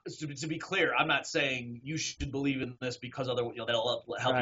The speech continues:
Speaker 1: you be happy. That's not what I'm saying. What I'm saying is people who I think are saying, "No, no, you know, I believe in a, objectivism or whatever, and I don't need to rely on gods or outside rulers, and we're just gonna fight this thing and, and we'll achieve liberty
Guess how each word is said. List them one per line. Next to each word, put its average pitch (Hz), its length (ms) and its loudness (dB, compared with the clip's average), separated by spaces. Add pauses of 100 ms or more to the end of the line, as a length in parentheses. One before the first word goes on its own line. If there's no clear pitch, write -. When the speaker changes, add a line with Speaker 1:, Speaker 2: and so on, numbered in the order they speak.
Speaker 1:
you 107 100 -6
be 107 60 -10
happy. 139 320 4
That's 127 180 -4
not 120 100 0
what 117 100 -4
I'm - 80 -6
saying. 110 320 0
What 110 180 -4
I'm 113 160 -2
saying 139 300 4
is 117 300 0 (500)
people 143 340 0
who 135 420 0
I 120 120 4
think 127 220 -2
are 117 120 2
saying, 127 180 -2
"No, 190 120 8
no, 180 280 8 (100)
you 151 60 2
know, 139 100 6
I 147 140 8
believe 151 460 4 (160)
in 131 140 -6
a, 123 100 -6 (560)
objectivism 143 640 2
or 139 60 -2
whatever, 135 440 2
and 123 80 0
I 127 100 2
don't 127 160 0
need 127 220 -2
to 123 120 -8
rely 120 300 4
on 113 120 -4
gods 117 340 0
or 120 100 0
outside 120 360 2
rulers, 120 380 0
and 117 80 -10
we're 123 100 -2
just - 100 -6
gonna 123 220 -4
fight 127 220 2
this 117 180 -2
thing 120 220 0
and, 107 180 -8 (320)
and 110 180 -4
we'll 127 200 2
achieve 127 340 2
liberty 117 600 4